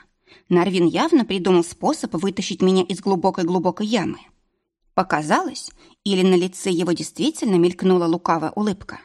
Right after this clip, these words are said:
Да его мимика разнообразится на глазах. Надеюсь, муженек знает, что делает. Или отправимся мы вместе в застенки, а я буду писать Делли и Пескуну письма молоком на бумаге,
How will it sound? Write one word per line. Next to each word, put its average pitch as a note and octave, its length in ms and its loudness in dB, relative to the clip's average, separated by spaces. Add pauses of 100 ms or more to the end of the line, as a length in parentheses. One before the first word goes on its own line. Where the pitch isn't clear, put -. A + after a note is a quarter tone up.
(640)
Да F3+ 160 0
его F3+ 260 2
мимика G3+ 520 4
разнообразится E3+ 760 2
на E3 80 4
глазах. F#3 540 -4 (480)
Надеюсь, F#3 580 0
муженек F3+ 440 2
знает, F#3+ 360 2
что - 220 -6
делает. - 500 -6 (420)
Или G#4 120 2
отправимся G3+ 680 0
мы E3+ 140 6
вместе E3+ 400 0
в - 40 -8
застенки, - 640 -4 (260)
а F3 100 0
я F#3 140 2
буду F3+ 200 0
писать F#3 440 -2
Делли B3 340 0
и - 160 -4
Пескуну F#3+ 480 -2 (320)
письма F#3 340 0
молоком F3+ 540 2
на F3+ 80 4
бумаге, F#3+ 460 0